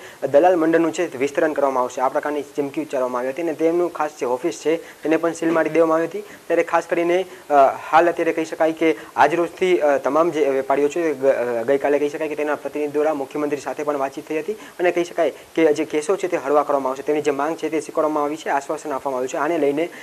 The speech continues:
કહી શકાય કે માર્કેટિંગ યાર્ડ છે આજરોજ શરૂ કરવામાં આવશે, પરંતુ આજરોજ, અ, વહેલી સવારે જ કહી શકાય કે જે પ્રમુખ અને ઉપપ્રમુખ છે બંને રાજીનામા આપ્યા છે અને ખાસ કરીને કહી શકાય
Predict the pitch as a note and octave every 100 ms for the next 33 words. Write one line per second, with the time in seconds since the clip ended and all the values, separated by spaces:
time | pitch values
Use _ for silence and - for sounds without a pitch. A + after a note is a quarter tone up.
0 | - E3 F3 F3+ F3+ D#3 D3 E3+ E3+ D#3
1 | D3+ D3+ C#3 D#3+ D#3+ C#3+ D3+ E3+ D3+ C#3+
2 | C3 C3+ - - - - E3 F3+ F#3+ D3+
3 | D3+ F3 F3+ E3+ D#3 D3 D#3+ D#3 C#3+ D3
4 | D#3+ D#3 D3 C#3+ D3+ D3+ D#3 D3+ - -
5 | D#3 C#3 F3+ G3 E3 D3 D3 D3+ D3 D3
6 | B2 D3+ D#3+ B2 C3+ D#3+ D3+ C#3 - C#3+
7 | F#3+ F3+ D3+ E3 F3 F3 E3+ E3+ D#3+ -
8 | A#2